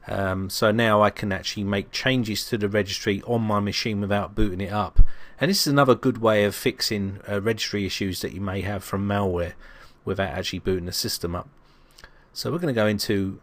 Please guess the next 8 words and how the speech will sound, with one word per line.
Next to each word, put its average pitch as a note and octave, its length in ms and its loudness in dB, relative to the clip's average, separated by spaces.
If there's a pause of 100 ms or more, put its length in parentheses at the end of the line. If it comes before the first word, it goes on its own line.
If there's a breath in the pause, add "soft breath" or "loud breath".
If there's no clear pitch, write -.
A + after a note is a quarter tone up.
(160)
uh, F#2+ 320 -4
H A2+ 240 -8
key G#2+ 160 -4
current A2 340 -4
user G#2+ 340 -2
here, F#2 300 -4 (1040 soft breath)
then G#2 140 -8
software. F#2+ 640 -4